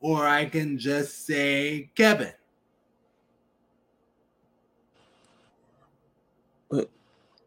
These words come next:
Speaker 2: Sorry. Um, yeah, was,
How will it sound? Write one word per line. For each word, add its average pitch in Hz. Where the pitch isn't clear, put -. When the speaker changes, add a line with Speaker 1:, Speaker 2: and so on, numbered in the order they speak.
Speaker 2:
Sorry. 135
Um, 160
yeah, 202
was, 180